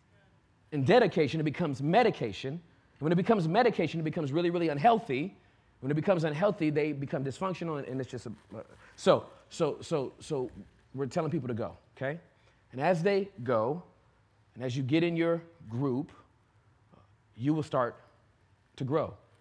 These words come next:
And right now, there's nine of 'em, uh, and they're pretty spread out. So you should be able to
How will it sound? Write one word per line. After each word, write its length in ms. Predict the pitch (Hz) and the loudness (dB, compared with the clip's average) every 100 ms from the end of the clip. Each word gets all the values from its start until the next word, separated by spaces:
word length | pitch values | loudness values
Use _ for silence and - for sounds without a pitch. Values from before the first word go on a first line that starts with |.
| _ _ _ _ | _ _ _ _
And 120 | 98 | -2
right 220 | 117 185 170 | 6 6 6
now, 480 | 196 175 147 185 - | 2 4 2 0 -6
there's 240 | - 139 143 | -4 -4 -2
nine 380 | 147 165 214 175 | 0 2 4 2
of 160 | 143 | 4
'em, 220 | 170 247 - - _ _ _ _ _ _ _ - | 4 2 -4 -16 _ _ _ _ _ _ _ 2
uh, 300 | 143 143 139 147 | 4 4 2 0
and 380 | 151 147 143 - | 0 0 -2 -4
they're 240 | 131 143 | 0 0
pretty 640 | - - 214 214 175 165 - | 0 2 2 2 -2 -4 -10
spread 460 | - - - 190 185 | -18 -10 2 4 6
out. 340 | 262 - - - _ _ _ _ _ _ | 2 0 -10 -20 _ _ _ _ _ _
So 140 | - 156 | -4 0
you 180 | 165 | 2
should 180 | 240 262 | 2 2
be 100 | 190 | 2
able 200 | 185 185 | 4 2
to 140 | 196 | 0